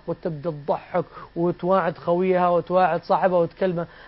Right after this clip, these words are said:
السائق هذا ما يتكلم الآن، لكن يوم يرجع لبلده يبدأ يقول: "والله ما رأينا من بنات البلد المسلمات إلا كذا وكذا وكذا، والله"، ويبدأ يعمم وكأن نساء الدنيا كلهم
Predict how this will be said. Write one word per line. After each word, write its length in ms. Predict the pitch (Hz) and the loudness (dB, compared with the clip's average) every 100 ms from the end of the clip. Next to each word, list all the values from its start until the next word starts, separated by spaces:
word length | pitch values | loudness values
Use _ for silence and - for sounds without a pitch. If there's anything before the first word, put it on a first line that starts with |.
| - | -10
السائق 520 | 175 - 226 190 - | -10 4 6 6 4
هذا 140 | 208 190 | 2 4
ما 140 | 196 | 2
يتكلم 440 | 175 - 170 160 156 | 0 0 -2 -2 -2
الآن، 240 | 165 160 | -4 -2
لكن 240 | 160 165 | -4 -6
يوم 180 | 165 160 | -6 -2
يرجع 280 | 190 165 160 | -2 -2 -4
لبلده 420 | 151 160 170 220 - - - 175 | -4 -2 -2 -4 -8 -20 -8 -4
يبدأ 300 | 170 143 165 | -2 0 -2
يقول: 300 | 160 170 160 | 0 -2 -2
"والله 400 | 160 170 165 160 | 0 0 0 -2
ما 180 | 165 | -2
رأينا 320 | 160 - 165 160 | -4 -4 -4 -4
من 180 | 156 | -4
بنات 300 | 156 170 160 | -4 -6 -6
البلد 300 | 151 175 175 - - - - 175 | -6 -2 -4 -6 -16 -20 -12 -4
المسلمات 640 | 190 196 185 180 202 220 - | -2 -2 -2 0 0 0 -2
إلا 200 | 175 170 | 0 0
كذا 260 | 160 185 175 | 0 -2 0
وكذا 340 | 170 185 180 | -2 -2 -2
وكذا، 340 | 175 170 196 185 | -2 -2 -2 0
والله"، 540 | 175 170 170 185 170 - - - 160 | 0 -2 -2 -2 -2 -6 -18 -12 0
ويبدأ 420 | 180 170 139 160 | 2 2 -2 -2
يعمم 680 | 170 151 180 180 165 165 160 | -2 -4 -4 -2 -4 -4 -4
وكأن 580 | 151 - 160 170 165 | -6 -8 -8 -6 -4
نساء 300 | 160 160 165 | -6 -6 -6
الدنيا 380 | 151 139 160 160 | -6 -6 -6 -6
كلهم 360 | - 165 143 | -8 -8 -8